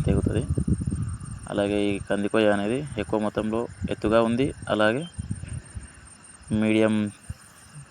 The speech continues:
మధ్యాహ్నాంతర పచ్చిగా అయితే ఉంది. అంటే అంత ఎండ లేదు పూర్తిగా, అంత పూర్తిగా పచ్చిగా లేదు. వీడియోలో చూపిస్తున్నటువంటి ఈ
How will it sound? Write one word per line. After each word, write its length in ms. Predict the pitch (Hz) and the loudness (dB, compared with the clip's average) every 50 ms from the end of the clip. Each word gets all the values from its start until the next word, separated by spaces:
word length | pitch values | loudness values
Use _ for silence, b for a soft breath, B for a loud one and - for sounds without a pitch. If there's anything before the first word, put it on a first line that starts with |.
| - - - - - - - 104 | -20 -20 -20 -20 -16 -8 -2 0
మధ్యాహ్నాంతర 1000 | 98 - - 113 113 110 107 107 104 104 101 101 101 101 - 104 101 98 110 127 - - - - B B B B B B B B B B B B - - - - - - - - - - - - - - - - - - - - - - | 0 2 4 4 4 4 4 4 2 2 0 -2 -4 0 2 2 4 4 4 2 0 -4 -16 -18 B B B B B B B B B B B B -20 -20 -18 -18 -18 -16 -16 -14 -12 -12 -8 -6 -8 -6 -6 -8 -10 -10 -12 -10 -2 -2
పచ్చిగా 340 | 101 95 - - 104 104 101 98 | -2 -2 0 0 2 2 2 2
అయితే 160 | 92 - 120 117 | 0 0 0 0
ఉంది. 200 | 101 98 98 113 131 - - - - - - - - | 0 0 -2 -4 -6 -8 -12 -12 -12 -14 -14 -10 -10
అంటే 200 | 110 - 127 143 - - - | -4 -2 -2 -4 -2 -4 -4
అంత 120 | 107 107 - 107 107 104 101 101 98 101 - 110 | -2 2 4 6 6 6 6 4 0 -4 -4 -4
ఎండ 200 | 104 107 107 120 120 120 | -2 4 6 6 6 6
లేదు 200 | 120 120 123 131 120 | 6 4 2 0 0
పూర్తిగా, 380 | - 107 104 - - 107 120 135 156 147 131 104 | 0 -2 0 0 0 0 0 -2 -4 -6 -6 -6
అంత 120 | 107 - 131 143 - - - - - - - - - - - | -4 -4 -4 -6 -6 -14 -20 -20 -20 -20 -18 -20 -20 -20 -12
పూర్తిగా 400 | - 107 107 107 - - 107 107 - - | -4 -2 -2 -2 0 -2 -2 -2 -2 -4
పచ్చిగా 280 | 104 - - 98 98 95 | -6 -4 -2 -2 -2 -2
లేదు. 180 | 98 104 117 143 - - - - - - - - - - - - - - - - - - - - - - | -2 -4 -4 -6 -8 -14 -20 -20 -20 -20 -20 -20 -20 -20 -20 -20 -20 -20 -20 -20 -20 -20 -20 -12 -4 -2
వీడియోలో 320 | 107 107 113 113 113 110 110 107 | 2 4 4 4 4 4 2 2
చూపిస్తున్నటువంటి 1000 | 107 98 107 104 - 98 101 98 95 - 95 98 95 - - - - - 101 | 2 0 0 -2 -2 -4 -4 -4 -4 -4 -4 -6 -6 -8 -12 -20 -12 -8 -4
ఈ 40 | 101 | -2